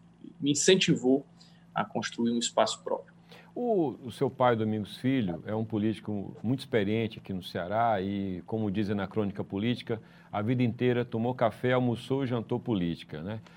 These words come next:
Speaker 2: Imagino que o seu meni tenha sido parecido. E o Tomás,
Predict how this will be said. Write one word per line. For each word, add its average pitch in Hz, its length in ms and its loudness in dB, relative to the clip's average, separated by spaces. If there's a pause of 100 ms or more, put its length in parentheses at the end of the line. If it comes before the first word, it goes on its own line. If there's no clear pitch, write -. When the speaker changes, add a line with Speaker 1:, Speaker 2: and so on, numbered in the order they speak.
(140)
Speaker 2:
Imagino 117 340 0
que 131 120 -4
o 127 40 0
seu 127 160 -2
meni 120 400 2
tenha 123 220 0
sido 117 340 -2
parecido. 110 800 -2 (480)
E 113 800 2
o 107 60 0
Tomás, 120 760 4